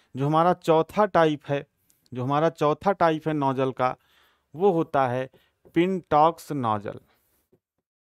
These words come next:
पिनटॉक्स नोजल।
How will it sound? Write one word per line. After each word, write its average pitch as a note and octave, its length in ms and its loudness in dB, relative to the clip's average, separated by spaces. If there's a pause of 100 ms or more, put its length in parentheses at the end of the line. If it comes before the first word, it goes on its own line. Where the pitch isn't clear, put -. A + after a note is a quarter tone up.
(920)
पिनटॉक्स C3 680 -4 (1500)
नोजल। G#2+ 400 -10